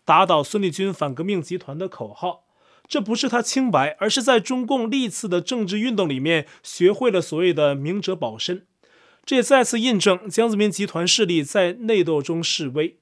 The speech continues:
那么大纪元专栏作者袁斌还在十月十九号的一篇文章中分析说，孙立军政治团伙有三大未解之谜啊。第一啊，这个团伙谁是头目？是孙立军吗？还是另有老领导主持呢？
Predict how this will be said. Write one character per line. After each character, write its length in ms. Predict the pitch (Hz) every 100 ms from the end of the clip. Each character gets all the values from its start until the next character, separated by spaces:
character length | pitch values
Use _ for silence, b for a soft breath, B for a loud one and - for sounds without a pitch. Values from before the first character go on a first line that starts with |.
| _ _
那 120 | 226
么 200 | 233 226
大 160 | 247 240
纪 120 | 208
元 140 | 202
专 140 | 208 220
栏 120 | 214
作 220 | 208 214
者 240 | 160 147 135
袁 240 | 143 185
斌 260 | 196 226 226
还 200 | 170 160
在 320 | 202 180 165
十 180 | - 196
月 80 |
十 160 | 180 180
九 160 | 156 139
号 180 | 170
的 80 | 156
一 40 | 160
篇 180 | 175
文 140 | 151 156
章 200 | 180 180
中 220 | 180 185
分 160 | 196 190
析 160 | 196
说， 300 | 175 214 - b b b b
孙 180 | - 269
立 80 | 254
军 240 | 226 247
政 160 | 233 226
治 140 | 190
团 200 | 170 180
伙 160 | 185 185
有 140 | 165
三 320 | 139 - 220
大 220 | 226 196 165
未 180 | 196
解 160 | 156 127
之 160 | 117 165
谜 180 | 135
啊。 260 | 165 147 - b b b b
第 180 | 233 226
一 140 | 233 -
啊， 180 | 160 160
这 120 | 247
个 80 | 220
团 280 | - 196 214
伙 180 | 156
谁 180 | 131 160
是 140 | 170 -
头 240 | - 143
目？ 300 | 208 220 - _ -
是 180 | -
孙 180 | 233 254
立 120 | 240
军 120 | 190 240
吗？ 280 | 233 208 b b b
还 160 | - 202
是 220 | 233 226
另 180 | 254 233
有 240 | 165 185
老 300 | 165 147 131
领 180 | 147 196
导 160 | 147
主 160 | 151 127
持 240 | - 117
呢？ 200 | 139 165